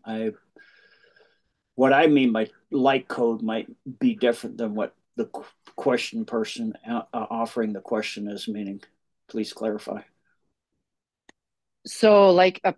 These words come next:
Speaker 2: prayer, you would say, for God, you can also send light codes out into the universe. Um, there's specific codes that you send out to contact your ancestors, uh, to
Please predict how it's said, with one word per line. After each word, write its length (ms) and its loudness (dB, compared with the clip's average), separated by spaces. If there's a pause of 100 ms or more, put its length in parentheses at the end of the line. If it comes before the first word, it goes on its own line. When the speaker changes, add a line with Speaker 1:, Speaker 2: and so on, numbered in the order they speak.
(100)
Speaker 2:
prayer, 760 4
you 180 -8
would 160 -10
say, 540 -2 (180)
for 120 -4
God, 560 2 (200)
you 200 -8
can 180 -6
also 380 4
send 340 0
light 220 4
codes 420 0
out 220 2
into 280 -8
the 120 -2
universe. 840 0 (840)
Um, 400 2
there's 200 2
specific 480 2
codes 560 6
that 180 6
you 100 2
send 320 0
out 320 4 (120)
to 520 0 (340)
contact 500 0
your 160 0
ancestors, 1200 2 (360)
uh, 420 0
to 160 -2